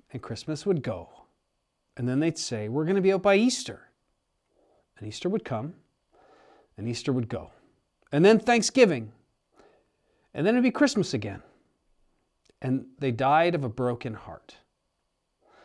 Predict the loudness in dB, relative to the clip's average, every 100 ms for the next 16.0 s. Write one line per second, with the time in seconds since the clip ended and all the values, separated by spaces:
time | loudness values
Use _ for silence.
0 | _ -4 0 2 2 2 4 4 6 4
1 | 4 2 0 0 0 -4 -4 -6 -12 -14
2 | -12 -4 0 0 0 0 0 4 4 4
3 | 4 2 0 -4 -4 -4 0 2 2 -2
4 | -6 -14 -20 -20 _ -16 0 4 4 2
5 | -8 -4 -2 -2 0 0 0 0 0 -2
6 | -2 2 4 4 4 2 2 2 2 -2
7 | -2 -2 -2 -6 -6 -8 _ _ -20 _
8 | -4 -2 0 -2 0 0 2 2 2 2
9 | 0 0 -4 -8 -4 -2 -2 -6 -8 -10
10 | -14 -18 -20 _ _ _ _ _ _ _
11 | _ _ _ _ -6 -4 -4 -6 -4 0
12 | 2 0 0 0 0 -2 -6 -8 -12 -6
13 | 0 0 0 -4 -4 -4 -10 -6 2 6
14 | 6 4 2 0 0 -2 -10 -10 -10 -12
15 | -8 -6 -4 -4 -4 -4 -6 -12 -18